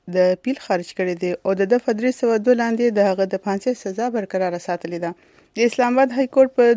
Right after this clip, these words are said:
دوه کسیزه ججانو باندې مشتمل بنچ د ممتاز قادري په اپیل باندې په یولسمه فروری فیصله محفوظ کړې وه او نن یې د هغې، هغه اپیل خارج کړو.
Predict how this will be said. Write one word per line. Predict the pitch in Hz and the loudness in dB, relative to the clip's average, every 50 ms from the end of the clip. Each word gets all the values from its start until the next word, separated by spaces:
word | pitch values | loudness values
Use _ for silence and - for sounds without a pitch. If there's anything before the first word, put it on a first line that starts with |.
| 208 | 2
دوه | 220 220 220 | 0 0 0
کسیزه | 226 220 - - 262 247 233 226 | 0 -2 -2 -2 -2 -2 0 0
ججانو | 214 208 214 208 208 202 202 202 | 0 0 0 0 -2 -2 0 0
باندې | 202 196 202 196 190 208 196 196 | 0 2 0 0 0 0 -2 -2
مشتمل | 190 - - - 196 202 214 233 226 214 233 | -4 -6 -6 -6 -4 -4 -2 -4 -2 0 0
بنچ | 247 254 240 - - | 0 0 0 -2 -2
د | 214 214 208 | -2 0 -2
ممتاز | 202 202 202 - - 202 202 - - - - | -2 -4 -2 0 2 2 2 0 -2 -6 -6
قادري | 190 185 185 214 208 233 277 247 - | -6 -2 0 0 0 0 0 -2 -4
په | - - - - _ - 214 208 | -8 -16 -20 -20 _ 0 0 2
اپیل | 208 269 277 262 277 | 4 2 2 4 6
باندې | 269 262 262 269 262 254 - 247 | 6 6 4 2 0 0 0 2
په | 233 220 | 4 4
یولسمه | 214 214 214 214 - - 370 370 320 233 - | 4 4 2 2 0 0 0 0 0 2 2
فروری | 214 196 185 185 185 190 190 - - | 0 2 4 2 2 0 0 -2 -4
فیصله | 185 - - - 202 196 | -6 -6 -6 -4 -2 -2
محفوظ | 190 190 - 196 190 - - | -2 -2 -4 -6 -8 -4 -2
کړې | 262 269 269 | 0 2 4
وه | 262 247 226 | 4 4 4
او | 220 226 | 2 2
نن | 240 240 226 | 0 0 0
یې | 208 214 | 0 0
د | 208 220 | 0 0
هغې، | 214 214 208 - _ _ _ _ _ _ _ - - 220 | 0 -2 -4 -6 _ _ _ _ _ _ _ -12 -8 -6
هغه | 226 220 214 214 214 | -4 -2 -2 -2 -2
اپیل | - 269 320 - - - - | -4 -6 -6 -6 -10 -12 -6
خارج | - 208 190 180 180 - - | -4 -4 -4 -4 -8 -12 -12
کړو. | - 175 170 | -8 -8 -8